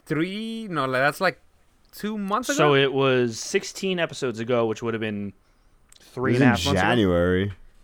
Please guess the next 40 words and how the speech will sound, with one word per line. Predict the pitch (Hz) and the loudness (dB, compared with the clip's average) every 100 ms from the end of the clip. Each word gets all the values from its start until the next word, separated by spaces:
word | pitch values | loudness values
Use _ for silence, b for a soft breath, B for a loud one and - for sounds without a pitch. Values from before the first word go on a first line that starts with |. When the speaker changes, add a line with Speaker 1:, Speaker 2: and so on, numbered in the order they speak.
| _ _ - | _ _ -18
Speaker 1:
Mm, | 143 135 135 _ _ _ _ _ _ | -14 -12 -14 _ _ _ _ _ _
so | - 180 165 147 143 139 135 135 135 120 - | -6 0 2 2 0 0 0 0 -2 -6 -8
it's | 143 - 151 | -8 -8 -4
not, | 170 190 147 135 _ - | -2 -2 -4 -14 _ -10
okay, | 120 123 113 | -8 -6 -8
so | - | -10
it's | 127 151 | -10 -12
not | 147 | -12
that. | 139 127 135 _ _ _ _ - | -10 -10 -12 _ _ _ _ -12
Ba-, | 143 120 160 - - 127 _ _ 127 | -6 -2 -2 -2 -14 -20 _ _ -14
Speaker 2:
Eight, | 123 - | -14 -10
twelve, | 110 | -2
Speaker 1:
Battle-, | 165 185 220 | 2 2 2
Speaker 2:
we've | 127 | 2
been | 123 | 2
four | 170 156 | 4 4
months | 143 202 | 4 4
ago. | |
Speaker 1:
Battlefield | 202 226 - | 2 0 0
five? | 185 403 - _ _ _ _ _ _ - | 0 -2 -8 _ _ _ _ _ _ -4
Speaker 2:
Yep, | 147 - | -2 -2
Battlefield | - 85 110 117 | -6 -8 -8 -8
five. | 135 233 - | -8 -8 -10
Jeffrey | 98 104 95 | -12 -10 -10
beat | 104 | -10
Battlefield | 95 98 104 104 | -8 -8 -8 -10
five | 98 104 98 b b b b - | -8 -6 -6 b b b b -2
on | 131 120 | 0 0
this | - | -4
episode. | - - - _ _ _ _ _ 90 | -12 -16 -20 _ _ _ _ _ -10
Speaker 3:
Oh, | 78 | -8
interesting. | 98 92 92 90 | -8 -8 -4 0
Speaker 1:
Like | 170 - | 0 2
the | 170 | 2
mini | 147 147 139 160 175 | 2 -2 -2 -2 -2
campaign? | 151 156 175 190 _ | -4 -2 -4 -6 _
'Cause | - 117 | -12 -10
it's, | 127 107 | -8 -4
Speaker 3:
Yeah, | |
Speaker 1:
like, | 92 | 0